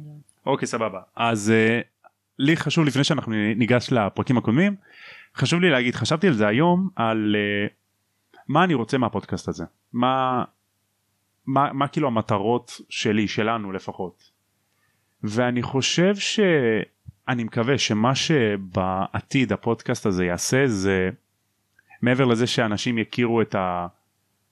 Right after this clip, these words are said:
Speaker 2: את העולם המ-, המופלא הזה של הארי פוטר, שהם יראו שבכל דבר יש יותר ממה שנראה לעין. מ-, כאילו, סד-,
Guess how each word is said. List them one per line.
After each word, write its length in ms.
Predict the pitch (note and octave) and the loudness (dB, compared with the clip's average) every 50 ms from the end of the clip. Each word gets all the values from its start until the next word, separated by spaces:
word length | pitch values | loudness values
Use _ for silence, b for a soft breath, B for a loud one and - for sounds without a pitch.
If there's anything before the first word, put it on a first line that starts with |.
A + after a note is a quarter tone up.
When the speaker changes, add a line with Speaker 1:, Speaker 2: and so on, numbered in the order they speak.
| _ _ _ _ _ _ _ _ - | _ _ _ _ _ _ _ _ -4
Speaker 2:
את 140 | A2+ - - | -2 0 0
העולם 580 | A2+ G#2+ G#2+ A2 A2 A2+ A#2+ C3 C3+ C3+ C3+ | 0 2 2 2 2 2 2 0 -2 -6 -8
המ-, 280 | - - A#2+ A#2+ A2+ A#2 - | -6 -4 -4 -4 -4 -4 -6
המופלא 560 | - A2 G#2+ A2 G#2+ - - - - C3+ C3+ | -4 -4 -4 -4 -6 -8 -10 -2 0 2 2
הזה 220 | C3 C3 B2+ A2 G#2+ | 4 2 2 0 -2
של 180 | - - A2+ | -4 -4 -2
הארי 160 | A2+ G#2+ G2+ G#2 | -2 -2 -4 -6
פוטר, 560 | - B2+ B2+ B2 - E3+ F3 F3+ F#3+ G#3 G#3 - _ - - - _ _ _ | -4 -4 -4 0 0 0 0 0 0 -4 -6 -12 _ -20 -20 -20 _ _ _
שהם 320 | - - - C3 A#2 A2+ A2+ | -6 -2 0 0 2 2 2
יראו 220 | A#2 A#2 C#3+ E3 | 2 2 2 2
שבכל 1700 | D#3 - - - F3+ E3 D3+ B2 A2+ G#2 - - _ _ - - - _ _ _ _ _ _ _ _ - A#2+ A#2 B2+ - - F#3 G3+ A3 | 2 0 -2 0 0 2 2 2 0 -2 -4 -8 _ _ -20 -20 -20 _ _ _ _ _ _ _ _ -6 -2 -2 -2 0 2 2 4 4
דבר 320 | F3+ E3 C#3+ D3+ F3+ F#3+ E3+ | 4 2 2 2 2 4 4
יש 540 | D3 D3+ D#3+ D#3 - - - - - - - _ _ _ - | 4 2 0 0 -2 -4 -4 -4 -4 -6 -8 _ _ _ 0
יותר 420 | B2 A#2+ A#2 - - - D3 C#3+ | 2 2 2 2 2 2 2 4
ממה 240 | C#3+ C3+ B2 C3 B2+ | 4 2 2 2 0
שנראה 320 | - C#3+ B2 A2 G#2 A2+ | 0 0 2 2 2 4
לעין. 380 | A2 G2+ G2 G2 F#2+ F2 E2 E2 - _ _ _ _ _ _ _ _ _ _ - | 2 2 2 0 -2 -4 -6 -10 -16 _ _ _ _ _ _ _ _ _ _ -4
מ-, 80 | C3 C3+ C3+ C#3 C#3+ C#3+ C#3 C#3 C3 B2 - - _ _ _ _ _ _ _ _ _ _ _ _ | -2 0 0 0 0 0 0 0 -2 -2 -4 -8 _ _ _ _ _ _ _ _ _ _ _ _
כאילו, 400 | - C#3 C3+ C3 B2+ A#2+ A#2 - - | 0 2 4 4 4 2 -2 -6 -8
סד-, 340 | - - - - B2+ A#2 | -6 -4 -2 0 -2 -2